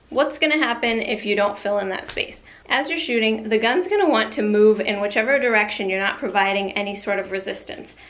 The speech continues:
So if there's a lot of space here, the recoil is gonna make the gun go like this. You want to cover any empty space here that you can with your other hand. So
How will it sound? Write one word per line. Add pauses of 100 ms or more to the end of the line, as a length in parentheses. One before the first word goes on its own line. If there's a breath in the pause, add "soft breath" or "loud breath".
(100)
So
if
there's
a
lot
of
space
here, (200 loud breath)
the
recoil
is
gonna
make
the
gun
go
like
this. (300 loud breath)
You
want
to
cover
any
empty
space
here
that
you
can
with
your
other
hand. (360 loud breath)
So